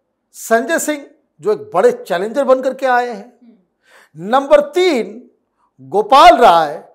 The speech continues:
Speaker 1: जो अपने आप को संजय सिंह से भी सीनियर खुद को मानते हैं, क्योंकि आंदोलन में वो केजरीवाल के साथ संजय सिंह से पहले से वहां पे मौजूद थे।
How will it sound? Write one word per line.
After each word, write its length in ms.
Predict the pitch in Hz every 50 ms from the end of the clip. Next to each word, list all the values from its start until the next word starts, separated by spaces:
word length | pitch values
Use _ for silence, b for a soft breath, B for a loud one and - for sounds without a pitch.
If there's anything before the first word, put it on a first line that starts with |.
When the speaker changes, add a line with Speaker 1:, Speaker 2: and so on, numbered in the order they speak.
| _ _ _ _ _
Speaker 1:
जो 580 | 127 120 - 254 311 311 247 180 156 147 - - - - _ _ _ _ _ _ _ _ _ _ _ _ _ _ _ _ 202
अपने 380 | 208 202 - - 302 302 302
आप 420 | 285 - - 208 233 247 - - -
को 360 | - 294 294 269 - - - - - _ _ -
संजय 500 | - - - 208 208 226 233 262 269 240
सिंह 260 | 254 - 247 233 233
से 160 | - 247 247
भी 160 | 247 277 294
सीनियर 500 | 277 - - - 262 254 254 277 285 269
खुद 240 | 269 - - 269 -
को 140 | - 277 269
मानते 420 | 254 254 262 254 247 - 269 254
हैं, 300 | 240 240 294 - - - _ _ _ _ _ _ _
क्योंकि 240 | - 214 220 - 277
आंदोलन 680 | 254 - - 196 208 214 220 208 240 247 269 285 294 285
में 420 | 285 277 240 202 190 208 b b b b b b -
वो 520 | 165 170 226 302 320 311 302 254 202 - -
केजरीवाल 560 | 214 196 208 196 247 277 277 254 254 269 262
के 160 | 262 - 262
साथ 560 | 254 - 240 233 233 240 - - _ _ _
संजय 320 | - - 202 202 208 240 233
सिंह 220 | 240 - 262 254
से 140 | - 294 285
पहले 500 | 285 - _ - 247 220 - 285 330 302
से 140 | - 302 302
वहां 220 | 294 285 269 277
पे 140 | 277 294 294
मौजूद 400 | 269 269 262 - 269 269 269 - -
थे। 100 | 262